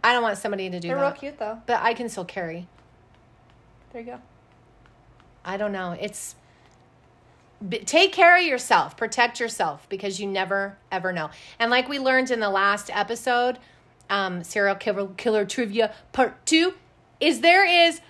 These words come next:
Speaker 1: up to fifty serial killers walking around the United States of America right now.
Speaker 2: You never know.
Speaker 1: You never know. And it would really, really suck for you to be in a position to either help yourself or help somebody else and not be able to 'cause you're ill-prepared. You guys should be prepared.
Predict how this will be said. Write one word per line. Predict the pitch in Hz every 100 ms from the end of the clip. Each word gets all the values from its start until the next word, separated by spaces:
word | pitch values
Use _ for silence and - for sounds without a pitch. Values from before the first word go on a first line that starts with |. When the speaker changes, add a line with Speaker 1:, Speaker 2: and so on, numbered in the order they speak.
| - -
Speaker 1:
up | 415 427
to | 427 440 427
fifty | 440 440 392
serial | - 427 440 403
killers | 359 370 311 254
walking | 294 330 349 349
around | 349 339
the | 311
United | 294 294 311
States | 311 311 285
of |
America | 285 277 277 277
right | 233 190
now. | 185 147 - _ _
Speaker 2:
You | 247
never | 240 277
know. | 294 302 269 - _
Speaker 1:
You | 226 302 311
never | 294 302 320 320 330 330
know. | 233 269 247 151 - _ -
And | 226
it | 254 262
would | 247 226
really, | 285 302
really | 294 285 277
suck | - - 240 247
for | -
you | 226 220
to |
be | 202 226
in |
a | 226
position | 240 202 214 220 247 254
to | - 214
either | 196 214 208
help | 208 214
yourself | 226 220 190 202
or | 196
help | 202 -
somebody | 214 214 196
else | 190 202 -
and | 208
not | 202 185
be | 190
able | 190
to | 190 190
'cause | 196 185
you're | 180
ill-prepared. | 185 175 175 180 147 - _ _ - _
You | 170
guys | 180
should | 180 214
be | 233
prepared. | 240 240 170